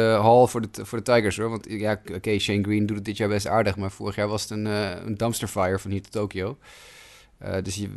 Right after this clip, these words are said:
n-, niet dat Shane Green de meest betrouwbare reliever in de Major League is. En Joey Wentz en Travis Demerit zijn wel echt serieuze prospe-, echt serieuze prospects.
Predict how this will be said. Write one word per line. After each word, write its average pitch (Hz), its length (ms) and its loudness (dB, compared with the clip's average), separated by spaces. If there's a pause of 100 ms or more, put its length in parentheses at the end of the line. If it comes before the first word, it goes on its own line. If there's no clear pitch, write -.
(220)
n-, 104 300 -4
niet 110 220 0
dat - 160 -4
Shane 131 260 6
Green 131 280 4
de 123 60 4
meest 127 260 2
betrouwbare 127 560 2
reliever 120 360 0
in 117 60 0
de 120 60 0
Major 117 280 4
League 131 220 2
is. 95 100 -2
En 92 80 -2
Joey 101 280 4
Wentz 117 220 2
en 110 60 -4
Travis 101 300 -2
Demerit 113 380 0
zijn 123 140 -2
wel 120 120 -2
echt 110 140 -4
serieuze 123 400 0
prospe-, - 280 -4
echt 107 200 -4
serieuze 123 800 4
prospects. - 640 -6